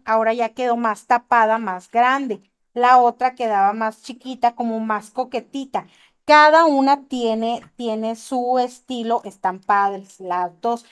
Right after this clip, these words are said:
Igual también que puedo hacer, pues pegar a mi paleta payaso de aquí a aquí. O hasta así, miren, hasta así, como pegarla así.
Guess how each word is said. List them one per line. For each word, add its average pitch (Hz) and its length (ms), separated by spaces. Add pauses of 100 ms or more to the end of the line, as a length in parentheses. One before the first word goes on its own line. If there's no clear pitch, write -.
(240)
Igual 247 500
también 277 380
que 240 80
puedo 233 240
hacer, 247 400 (260)
pues 247 260
pegar 208 640 (220)
a 220 460
mi 233 180
paleta 190 360
payaso 208 360
de 220 80
aquí 214 320
a 226 100
aquí. 311 840 (1300)
O 196 160
hasta 196 360
así, 269 280
miren, 262 340
hasta 190 280
así, 247 280
como 320 280
pegarla 214 400
así. 277 420